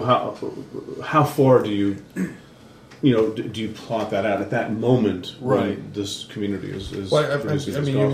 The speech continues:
Speaker 1: gospel?
Speaker 3: make a, a valid
Speaker 1: Yeah,
Speaker 3: point.
Speaker 1: yeah.
Speaker 3: Matthew's gospel does have that,
Speaker 1: Mm-hmm.
Speaker 3: quote, universalistic thing.
Speaker 1: Yeah.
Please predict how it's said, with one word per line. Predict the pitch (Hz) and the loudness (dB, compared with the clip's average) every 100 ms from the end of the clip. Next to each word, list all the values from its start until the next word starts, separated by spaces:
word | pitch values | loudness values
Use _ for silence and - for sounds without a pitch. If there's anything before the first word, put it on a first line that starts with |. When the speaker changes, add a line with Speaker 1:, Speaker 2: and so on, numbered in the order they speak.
| 143 | 2
Speaker 1:
gospel? | 139 | -2
Speaker 3:
make | 117 - | -10 -6
a, | |
a | 117 | -2
valid | 123 123 107 98 | 2 4 4 2
Speaker 1:
Yeah, | |
Speaker 3:
point. | 95 98 95 - | 0 0 -4 -8
Speaker 1:
yeah. | - | 0
Speaker 3:
Matthew's | 139 147 160 131 | 2 2 0 -4
gospel | - 120 - 120 | -2 -2 -2 -4
does | 113 117 - | 0 0 2
have | 120 110 | 0 0
that, | 113 104 - | 0 0 -2
Speaker 1:
Mm-hmm. | - 92 | -10 -10
Speaker 3:
quote, | 90 131 120 113 | -6 2 4 4
universalistic | 117 131 135 123 120 123 117 117 - 101 - - - - - | 0 0 2 0 -2 -2 -2 -2 -6 -8 -10 -20 -20 -18 -4
thing. | 113 | 4
Speaker 1:
Yeah. | 120 98 | 6 6